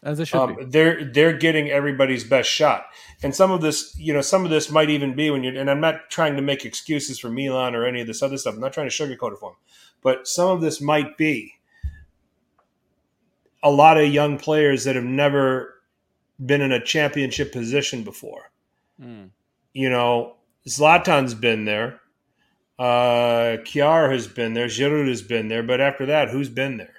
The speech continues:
Speaker 2: And Maignan with Lille. Um, but the rest of these guys, you know, are learning how to be a, be the, you know, they're learning how to be the hunted.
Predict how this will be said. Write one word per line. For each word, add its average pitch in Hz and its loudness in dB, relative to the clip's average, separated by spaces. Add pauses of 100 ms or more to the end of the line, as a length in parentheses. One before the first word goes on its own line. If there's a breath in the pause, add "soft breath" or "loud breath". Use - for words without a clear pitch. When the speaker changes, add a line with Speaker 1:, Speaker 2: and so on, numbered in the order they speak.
Speaker 2:
And 139 -2
Maignan 127 0
with 110 -8
Lille. 107 -8 (920)
Um, 113 -4 (640)
but 131 -6
the 127 -4
rest 143 2
of 170 0
these 131 0
guys, 110 -2 (880 soft breath)
you 131 0
know, 113 2 (260)
are 135 6
learning 143 2
how 143 4
to 139 4
be 139 2
a, 127 6 (760)
be 131 2
the, 139 -4 (380 loud breath)
you 156 0
know, 156 6 (380)
they're 160 2
learning 165 2
how 170 4
to 160 0
be 170 2
the 156 4
hunted. 151 -4